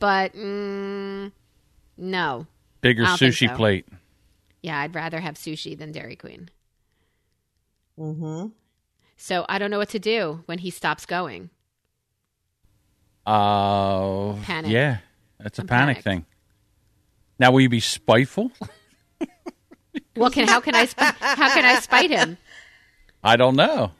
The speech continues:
Speaker 3: Do you have any spite towards your husband or children?
Speaker 1: Do I do things to spite my husband?
Speaker 3: No,
Speaker 2: No.
Speaker 3: no,
Speaker 2: Have,
Speaker 3: no.
Speaker 2: have.
Speaker 3: Do you resent him? Do you resent him for anything?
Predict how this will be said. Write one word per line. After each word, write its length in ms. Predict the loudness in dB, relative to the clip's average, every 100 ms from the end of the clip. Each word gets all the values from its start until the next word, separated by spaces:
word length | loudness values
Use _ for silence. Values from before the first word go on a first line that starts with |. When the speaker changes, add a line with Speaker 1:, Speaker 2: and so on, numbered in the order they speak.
| _ _ _ _ _ _ _
Speaker 3:
Do 80 | -6
you 180 | 0 0
have 220 | 0 -2
any 640 | 0 -2 -2 -2 -2 -2 -4
spite 800 | -4 -6 -6 -2 0 0 -4 _ _ -14
towards 600 | -6 -2 0 -2 -4 -8
your 640 | -6 -4 -4 -2 -2 -2 -2
husband 520 | -4 -6 -6 -6 -8 _ _ _ _
or 180 | -4 -2
children? 540 | -2 -2 0 -2 -4 -14 _ _ _ _ _ _ _ _ _ _ _ -20 -8
Speaker 1:
Do 140 | -6
I 120 | -4 -6 -6
do 280 | -4 -2 -4
things 720 | -6 -4 -4 -4 -8 -8 -12
to 140 | -12 -12
spite 480 | -6 -2 -2 -4
my 160 | -10 -8
husband? 500 | -6 -8 -8 -8 -6
Speaker 3:
No, 420 | 0 0 0 -4 -10 -12
Speaker 2:
No. 140 | -4
Speaker 3:
no, 360 | 0 0 -2 -4
Speaker 2:
Have, 440 | 4 6 6 4
Speaker 3:
no. 40 | 2
Speaker 2:
have. 300 | 4 4 2
Speaker 3:
Do 60 | 0
you 40 |
resent 500 | -4 -4 -2 -2 -2
him? 380 | -4 -4 -6 -12 _ _ -20 -10
Do 80 |
you 80 | -6
resent 340 | -4 -2 -2 -4
him 160 | -8
for 140 | -8 -8
anything? 400 | -8 -10 -14